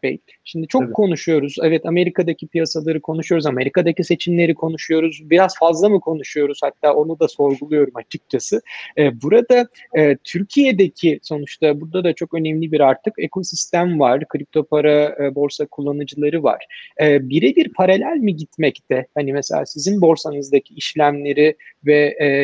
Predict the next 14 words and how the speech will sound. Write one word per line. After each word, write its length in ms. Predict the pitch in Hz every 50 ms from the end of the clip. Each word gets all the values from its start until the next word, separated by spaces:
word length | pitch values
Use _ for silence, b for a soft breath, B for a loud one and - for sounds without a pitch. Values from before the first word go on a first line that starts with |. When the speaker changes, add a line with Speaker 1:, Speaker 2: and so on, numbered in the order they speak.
| 139 135 139
Speaker 1:
yurt 220 | 170 - _ -
dışındaki 540 | 185 - - 175 165 151 156 143 - - -
işlemlere 600 | 180 - - - 151 143 147 143 143 143 139 131
baktığımızda 800 | 147 143 - _ _ - 151 147 147 147 143 143 143 151 143 143
buradaki 340 | 160 165 170 180 - - 170
paralelliği 1040 | _ - 165 165 165 160 160 160 156 156 156 156 156 160 170 165 170 170 170 165
ve 80 | 160 151
hareketleri 840 | - 160 156 160 160 - 160 160 _ - 165 165 160 175 175 175 B B B B B 170
ne 160 | 185 208 214
derece 340 | 220 202 185 170 147 160 151
örtüşür 460 | 147 143 135 - - - - 143 135
görüyoruz? 600 | 135 139 139 135 135 135 131 131 151 165 - 175
Yoksa 440 | 175 180 180 - - 180 170 156 151
bizim 360 | 156 156 185 190 190 190